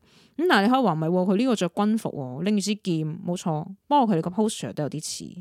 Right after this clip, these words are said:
即係都係一個人咁樣企喺度。咁所以假設呢，如果你有呢個立卡嘅習慣，一攤出嚟一立就開始解嘅習慣呢，記得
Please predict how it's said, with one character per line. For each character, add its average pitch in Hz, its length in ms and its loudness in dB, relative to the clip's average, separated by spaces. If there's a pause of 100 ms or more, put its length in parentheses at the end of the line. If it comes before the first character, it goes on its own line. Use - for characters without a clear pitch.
(440)
即 285 100 0
係 294 60 4
都 285 140 4
係 233 80 4
一 247 40 2
個 202 120 0
人 170 160 0
咁 180 80 0
樣 190 120 0
企 196 120 -6
喺 139 180 -6
度。 - 220 -12 (340)
咁 294 100 0
所 320 200 6
以 269 40 4
假 165 160 4
設 180 200 2
呢， 220 180 4
如 151 80 2
果 175 80 0
你 220 100 2
有 165 160 2
呢 202 60 0
個 185 140 -2
立 180 260 0 (320)
卡 214 220 2 (100)
嘅 180 80 0
習 147 240 -2
慣， 139 300 -8
一 170 60 0
攤 208 300 2
出 208 120 0
嚟 160 100 2
一 151 80 -2
立 180 420 0 (280)
就 165 100 0
開 196 120 4
始 214 180 2
解 170 80 -4
嘅 143 240 -2
習 139 180 -2
慣 135 160 -10
呢， 143 180 -8 (400)
記 196 320 4
得 214 160 2